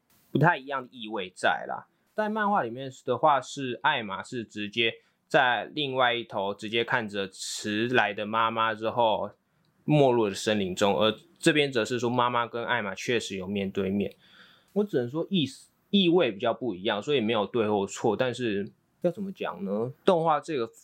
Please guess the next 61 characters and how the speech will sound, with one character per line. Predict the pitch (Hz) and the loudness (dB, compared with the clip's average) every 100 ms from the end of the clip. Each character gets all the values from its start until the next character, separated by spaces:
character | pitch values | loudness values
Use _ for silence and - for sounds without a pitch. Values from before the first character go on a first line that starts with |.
| _ | _
动 | - 180 | 2 4
画 | 175 | 2
这 | 165 | 2
样 | 156 127 | -2 -2
做 | - 160 110 | -4 -2 0
法， | 98 | -2
其 | 92 113 | -4 -4
实 | |
我 | 117 | 0
也 | 117 | 0
蛮 | 98 95 | 0 -2
喜 | 95 - | -4 -8
欢 | 92 101 | 0 0
的， | 95 | 2
就 | 135 127 | 0 0
是 | - 117 | 2 4
有 | 98 95 98 | 6 4 4
好 | - 107 92 | 4 2 4
好 | 131 151 | 2 2
的 | 143 110 | -4 -6
道 | - 123 98 | 0 0 0
别 | 80 73 | -8 -20
这 | - | -14
样 | 90 85 | -12 -12
子， | - - - | -16 -18 -16
某 | - 110 | 0 2
方 | 139 135 | 2 2
面 | |
来 | 113 98 | 0 -2
说 | - 98 95 | -4 -4 -2
啦。 | 60 - _ _ _ _ _ - | -2 -6 _ _ _ _ _ 0
那 | 147 143 131 127 | 2 2 -2 -2
在 | 156 151 | -2 -2
这 | 170 | -2
一 | 131 | 0
话 | 143 135 | 2 0
里 | 101 | 0
面， | 113 110 - _ _ | -8 -8 -10 _ _
最 | - 175 | 0 0
初 | 160 170 | 4 2
的 | 156 | 2
曙 | 165 156 | 2 2
光 | 165 156 151 | 4 2 2
也 | 135 | 0
给 | 135 113 | 2 2
了 | 104 107 | 4 4
这 | 139 | 4
个 | 120 | 2
段 | 127 131 | 4 2
落 | 127 120 | 2 -2
一 | 104 | -2
个 | 110 104 104 | 0 0 2
很 | - 95 87 | 0 -2 -2
棒 | - 127 110 | 0 0 0
的 | 101 | -10
结 | - 98 101 | -8 -6 -6
束， | 131 107 | -8 -8
就 | 127 | -2
有 | 156 139 | 0 2
种 | 131 107 98 | 2 2 0
说， | - 127 131 131 | 0 4 4 2